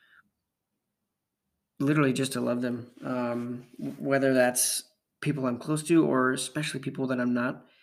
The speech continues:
simply just being kind and just being a good friend, um, which is what Jesus has done and did do when he was here for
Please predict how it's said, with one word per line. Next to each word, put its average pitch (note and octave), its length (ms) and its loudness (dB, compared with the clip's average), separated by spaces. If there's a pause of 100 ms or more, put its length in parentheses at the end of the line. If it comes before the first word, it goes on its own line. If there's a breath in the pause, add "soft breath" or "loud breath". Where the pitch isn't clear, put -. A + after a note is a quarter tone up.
(180 soft breath)
simply C3 280 -4
just A#2+ 160 -4
being B2 260 0
kind A#2+ 440 -4
and A#2+ 280 -6 (880)
just C#3+ 160 -14
being B2+ 160 -6
a B2 60 -4
good B2 160 -2
friend, B2+ 480 -2 (100)
um, C#3 440 -4 (360)
which - 220 -12
is E3+ 60 -14
what - 320 -10
Jesus C3 400 -4
has B2+ 280 -6
done B2+ 240 0
and B2 140 -2
did B2+ 200 0
do B2+ 160 2
when B2+ 100 0
he C#3+ 200 -6
was C3+ 140 -2
here B2 220 -2
for B2 320 -6